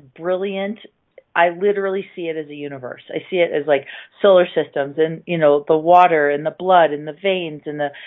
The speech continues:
like, the molecules. It's like, a, for me, when I look at a body, it's a window into their entire universe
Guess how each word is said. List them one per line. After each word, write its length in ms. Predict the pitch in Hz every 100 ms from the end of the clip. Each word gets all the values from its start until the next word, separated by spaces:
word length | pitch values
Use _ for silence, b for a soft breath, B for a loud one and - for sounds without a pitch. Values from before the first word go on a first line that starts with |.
| B
like, 200 | 170 156
the 80 | 170
molecules. 760 | 170 180 208 208 - 151 147 147 B B _
It's 200 | 185 185
like, 200 | 175 170
a, 80 | 165 - -
for 140 | 170
me, 500 | 175 170 165 180 226
when 160 | 196 165
I 120 | 165
look 240 | 165 170
at 100 | 185
a 60 | 160
body, 420 | 160 147 156 190
it's 180 | - -
a 60 | 160
window 600 | 143 170 180 180 175 175
into 600 | 160 160 170 - 160 151
their 180 | 147 147
entire 840 | 151 147 - - 160 165 170 175 170 B B
universe 680 | 151 151 196 196 151 143